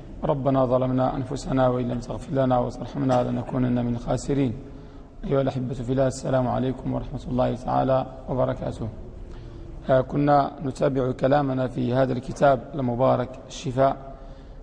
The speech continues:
آه، بتعريف حقوق المصطفى صلى الله عليه وعلى آله وسلم للإمام القاضي عياض رحمه الله تعالى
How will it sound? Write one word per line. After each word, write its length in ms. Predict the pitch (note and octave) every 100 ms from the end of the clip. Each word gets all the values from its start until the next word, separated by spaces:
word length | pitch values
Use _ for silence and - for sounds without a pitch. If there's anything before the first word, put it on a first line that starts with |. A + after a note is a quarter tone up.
| - C#3+
آه، 400 | C3+ B2+ B2+ - -
بتعريف 640 | B2 A#2 A#2+ C3 B2+ B2
حقوق 220 | B2 C#3+ C#3
المصطفى 460 | C3 B2 - C3 B2+
صلى 240 | C3 B2
الله 360 | A#2+ B2 C3+ B2
عليه 240 | A#2+ A#2+
وعلى 400 | A#2 A#2+ C3 C#3
آله 100 | B2
وسلم 460 | A#2 A#2+ D3 D3 C3
للإمام 440 | B2 B2 C3 C3
القاضي 380 | B2 - D3 B2
عياض 280 | A2+ B2+ B2
رحمه 380 | B2 A2 B2+ A#2+
الله 280 | A#2+ C3 A2+
تعالى 440 | - C3 D3